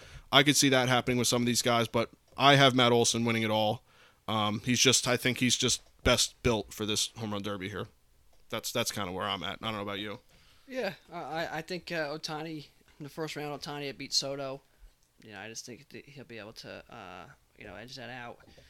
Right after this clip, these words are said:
Speaker 2: Uh, I do think, uh, I believe I did pick, end up picking Gallo in a, in a bracket for,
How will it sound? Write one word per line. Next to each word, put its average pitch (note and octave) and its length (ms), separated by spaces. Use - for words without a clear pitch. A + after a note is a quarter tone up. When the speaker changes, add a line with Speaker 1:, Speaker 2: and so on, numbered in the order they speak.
Speaker 2:
Uh, C3 320
I D3+ 140
do F3+ 200
think, F#3 540
uh, C#3+ 160
I C#3+ 60
believe F3+ 200
I D#3 40
did D3+ 180
pick, - 240
end C#3 140
up C3+ 100
picking C3 260
Gallo B2+ 560
in A#2 100
a, F#2+ 120
in B2 60
a G#2+ 80
bracket B2 560
for, A2 420